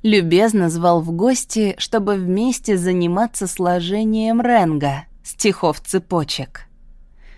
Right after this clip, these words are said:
Примечание. Ренга, стихотворение-цепочки. Своеобразный жанр коллективной поэзии.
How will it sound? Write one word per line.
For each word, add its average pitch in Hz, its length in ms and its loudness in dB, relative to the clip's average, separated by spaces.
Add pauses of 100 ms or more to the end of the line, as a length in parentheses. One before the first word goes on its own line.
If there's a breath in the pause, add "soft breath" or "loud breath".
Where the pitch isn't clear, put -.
(160 soft breath)
Примечание. 170 920 0 (260)
Ренга, 151 680 2 (100)
стихотворение-цепочки. 220 1800 0 (400 loud breath)
Своеобразный 165 920 4
жанр 220 440 0
коллективной 151 840 -2
поэзии. 143 760 -2